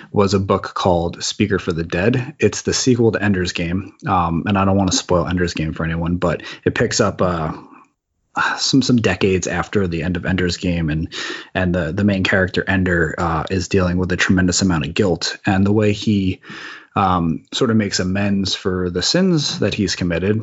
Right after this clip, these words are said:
uh, is by becoming essentially a eulogist. He goes around the galaxy when people call for him, and he comes to a village or a city, and when somebody's died, um,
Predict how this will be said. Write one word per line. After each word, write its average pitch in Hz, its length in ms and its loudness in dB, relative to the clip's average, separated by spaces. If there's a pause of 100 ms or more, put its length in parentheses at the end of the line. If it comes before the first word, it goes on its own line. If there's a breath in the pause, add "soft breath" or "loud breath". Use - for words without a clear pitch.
(120)
uh, 95 300 2
is 98 240 -2
by 92 440 0
becoming 95 640 0
essentially 104 480 0
a 87 40 0
eulogist. 117 720 2
He 101 240 0
goes 107 300 2
around 98 260 2
the 92 60 -2
galaxy 92 520 -2
when 87 160 -2
people 87 280 -4
call 85 220 2
for 87 260 -2
him, 101 140 0 (540 loud breath)
and 95 340 0
he 92 640 0
comes 90 420 0
to 90 280 0
a 87 60 0
village 85 520 2
or 85 100 2
a 85 60 2
city, 87 460 0
and 82 200 0
when 85 120 0
somebody's 87 420 0
died, 117 520 0
um, 87 420 -4